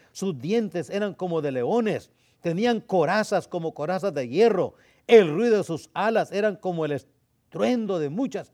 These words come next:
aguas de caballos, muchos carros de caballos corriendo a la batalla. Tenían colas como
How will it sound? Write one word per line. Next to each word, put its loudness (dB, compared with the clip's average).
aguas -2
de -8
caballos, -2
muchos -4
carros 4
de -2
caballos 0
corriendo -4
a 2
la 2
batalla. -2
Tenían 0
colas 2
como -4